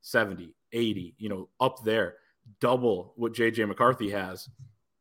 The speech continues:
Um, Michigan has done a really good job of running the football. They've got up in games. Uh, they've blown out teams. You know, there's only been one game decided by single digits. That all plays a factor in there as well.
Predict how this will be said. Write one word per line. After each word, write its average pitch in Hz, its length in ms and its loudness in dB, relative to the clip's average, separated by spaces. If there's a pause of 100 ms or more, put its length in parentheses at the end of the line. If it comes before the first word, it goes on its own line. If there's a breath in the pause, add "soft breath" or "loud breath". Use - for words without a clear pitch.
(340)
Um, 107 400 6
Michigan 127 380 2
has 113 160 2 (120)
done 113 140 6
a 110 60 4
really 110 180 4
good 110 140 0
job 107 200 6
of 104 80 2
running 107 220 2
the 98 80 -8
football. 160 560 0 (240 soft breath)
They've 107 140 -6
got 107 160 2
up 127 160 6
in 127 100 0
games. 120 640 -4
Uh, 98 200 -2
they've 98 240 -6
blown 113 240 0
out 117 220 4
teams. 110 300 -6
You 101 40 -8
know, 101 80 -2
there's 98 120 -6
only 110 140 0
been 104 180 -2
one 107 160 0
game 107 180 -2
decided 104 340 -2
by 101 260 -2 (280 soft breath)
single 107 320 0
digits. 120 480 2
That 113 240 2
all 107 200 2
plays 104 260 0
a - 20 -8
factor 110 460 0
in 107 160 -4
there 104 180 2
as 98 140 -2
well. 123 340 2